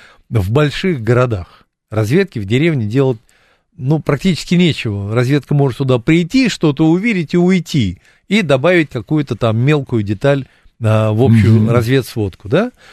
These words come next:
Speaker 1: Ну вот, разведка, она работает по военным объектам, по политическим объектам, она снимает, она д-, добывает именно эту информацию, да.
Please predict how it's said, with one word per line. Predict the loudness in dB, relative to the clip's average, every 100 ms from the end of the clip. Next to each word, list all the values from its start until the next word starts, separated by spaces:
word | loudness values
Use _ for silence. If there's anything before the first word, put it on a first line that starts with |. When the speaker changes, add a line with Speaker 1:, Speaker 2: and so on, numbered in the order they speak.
| -20 _
Speaker 1:
Ну | 0 2
вот, | 2 0
разведка, | -2 2 0 0 -2 -2
она | -2 -2 -2 -4 -2
работает | -2 -2 -2 0 0 -2
по | -2 0
военным | 2 0 0 -2 -2
объектам, | -2 -2 -2 -2 -6 -4
по | -4 -6
политическим | -2 -4 -2 -6 -6 -6 -6
объектам, | -2 -2 -4 -4 -4 -6 -14 -20 _
она | -2 0
снимает, | 0 -2 -2 0 -2 -2
она | -2 -2 -2
д-, | -6 -8
добывает | -2 -2 2 0 0 -2
именно | -2 0 -2 -2
эту | 2 2 2 -2
информацию, | -2 -2 -2 0 -2 -6 -12 -8
да. | -8